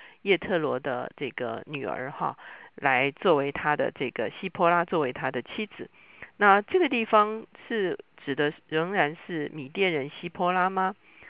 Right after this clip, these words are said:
还是另外的一个女子？当然，注释学家有不同的说法，有人认为就是米甸女子西波拉，就是摩西的原配，只是用古时女子的说法来轻蔑她，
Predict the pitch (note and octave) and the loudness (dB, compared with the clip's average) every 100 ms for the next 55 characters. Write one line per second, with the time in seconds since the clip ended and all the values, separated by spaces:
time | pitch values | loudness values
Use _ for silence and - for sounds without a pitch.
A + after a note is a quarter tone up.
0 | - - - D#3+ E3+ A#3 E3 C4 G3+ G#3 | -20 -12 2 2 2 -4 -4 -4 0 2
1 | E3+ D3+ B2 C#3+ C#3 B2+ B2+ C#3+ - - | 2 2 -4 -4 -8 -8 -14 -14 -16 -16
2 | _ _ _ _ _ _ _ _ _ _ | _ _ _ _ _ _ _ _ _ _
3 | - - - E3+ D#3+ D#3 - F#3 F3 - | -20 -20 2 6 6 4 -2 -6 -4 -2
4 | D#3 - D#3 C3 - E3+ D#3 C3+ C3+ - | -2 0 0 0 -4 -6 -6 -6 -8 -2
5 | F3+ F#3+ C3 - _ - _ D3+ D3+ D#3+ | -2 0 -2 -2 _ -20 _ 2 4 4
6 | A3+ A3 E3 D3 - G#3+ - G3+ E3+ C3 | 2 2 0 -2 -2 -2 -2 -4 -4 -4
7 | - _ D3 B2 F3+ D3 C3+ C#3 A2+ - | -10 _ -12 -4 -2 -2 -6 -8 -10 -8
8 | D#3+ - D3 C#3+ D#3 - - B2+ - C3+ | -8 0 2 2 2 -2 -10 -12 -10 -10
9 | - - - - C#3+ D3 E3+ D3 C3 C3 | -10 -18 -20 -6 -4 -2 0 0 0 -6
10 | C3+ - E3+ - - _ _ D3 D3 G3+ | -8 0 0 0 -8 _ _ -6 -4 -4
11 | F#3+ G3+ E3+ - - C#3+ B2+ - - C#3+ | 0 0 -2 -10 -2 -2 0 -4 -4 -2
12 | F3+ - _ - _ D#3+ G3 - B2+ B2+ | -2 -2 _ -20 _ -6 -6 -6 -2 0
13 | - G3 G3 D3+ F2 A#2 - - - A3 | 4 4 2 0 0 -4 -6 -8 -10 -8
14 | A#3+ F#3+ A2 F3+ C#3+ | -4 -4 -4 -2 -2